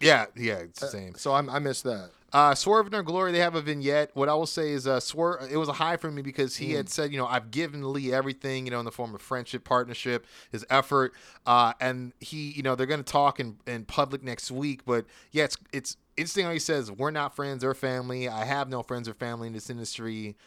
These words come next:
Speaker 1: I have affiliates," with a wink. So, you know, you know, it's slimy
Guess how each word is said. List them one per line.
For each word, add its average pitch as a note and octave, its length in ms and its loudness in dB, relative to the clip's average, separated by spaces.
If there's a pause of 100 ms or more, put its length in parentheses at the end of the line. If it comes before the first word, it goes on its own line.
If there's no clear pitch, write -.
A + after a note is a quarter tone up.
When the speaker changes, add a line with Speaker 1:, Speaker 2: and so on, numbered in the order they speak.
(140)
Speaker 1:
I B2+ 120 0
have B2 100 0
affiliates," A2 760 -6
with A2+ 160 -6
a G#2 60 -2
wink. G#2+ 440 -4 (100)
So, - 160 -6
you D#3 160 -6
know, G3+ 260 4
you G3 140 -6
know, E3+ 80 -2
it's - 160 -4
slimy E3 600 -6